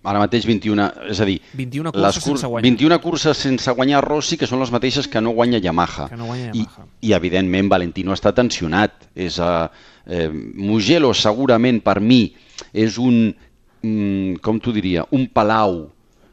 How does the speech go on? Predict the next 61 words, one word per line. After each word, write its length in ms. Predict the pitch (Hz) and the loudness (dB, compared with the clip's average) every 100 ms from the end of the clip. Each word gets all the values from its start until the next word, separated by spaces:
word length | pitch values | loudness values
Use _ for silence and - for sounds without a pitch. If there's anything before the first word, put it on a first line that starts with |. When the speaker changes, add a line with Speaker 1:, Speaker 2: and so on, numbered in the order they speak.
| _ - | _ -6
Speaker 1:
comparat 400 | 110 98 107 113 | -2 2 2 2
amb 240 | 101 92 | 2 0
Misano. 440 | 90 87 117 143 | -2 0 2 0
Misano 340 | 175 98 104 107 | -2 0 0 0
seria 320 | 110 104 101 | 0 2 0
com 160 | 95 98 | 0 -2
una 160 | 95 | 0
casa, 400 | 98 92 85 90 | 2 0 0 -2
com 200 | - 95 | -4 -4
un 100 | 110 | -2
xalet, 480 | 104 87 85 110 - - - - - | 0 0 0 0 -4 -20 -20 -8 0
i, 240 | 135 - _ - | 0 -2 _ -10
i, 220 | 104 104 - | -4 -4 0
i 100 | 117 | 0
Mugello 460 | 107 107 120 123 | 2 2 2 4
és 120 | 107 95 | 4 2
el 120 | 95 | 2
palau, 360 | 113 90 120 - | 2 2 0 0
però 200 | 135 135 | 4 4
no 200 | 123 117 | 4 0
podem 220 | - 120 131 | 2 2 4
oblidar 400 | 127 113 107 131 | 2 4 4 2
Speaker 2:
Què 80 | 151 | -4
vols 140 | 156 | -8
dir, 100 | 131 | -4
Speaker 1:
que, 80 | 110 | 2
Speaker 2:
això, 200 | 98 92 | 2 2
que 60 | - | 2
és 40 | |
Speaker 1:
que 60 | 98 | 4
Speaker 2:
un 40 | |
Speaker 1:
la 80 | 98 | 4
Speaker 2:
palau 140 | 123 127 | 4 4
Speaker 1:
torre 220 | 117 131 117 | 6 4 2
Speaker 2:
i, 120 | 120 | -6
i 60 | 117 | -12
que, 120 | 120 | -12
i 100 | 120 | -12
que, 160 | 117 117 120 | -12 -14 -12
i 60 | |
que 80 | 117 | -10
l'altre 240 | 117 113 110 | -10 -10 -12
és 60 | |
un 60 | 113 | -16
xalet? 400 | - 101 92 _ _ - - | -16 -16 -18 _ _ -10 -2
Speaker 1:
No, 200 | 139 107 | 2 4
perquè, 280 | 139 113 113 - | 4 2 0 0
perquè 260 | 107 - 110 _ _ 107 | -2 0 -2 _ _ -8
jo 80 | 101 | -2
crec 180 | 110 113 | -2 2
que, 140 | 131 | 2
eh, 480 | 117 - 65 - - - | 2 0 -12 -18 -12 -6
els 180 | 101 - | -4 0
èxits 320 | 117 107 143 - | 0 0 0 2
de 100 | 120 | 2
Valentino 540 | 117 107 110 120 135 | 2 0 0 0 0
sempre 400 | - 123 117 127 | -2 -2 0 0
tenen 280 | 127 123 120 | 0 -2 -2
molt 160 | 113 117 | -2 0
més 160 | 120 104 | 0 2
valor 360 | 104 123 120 | 0 2 -2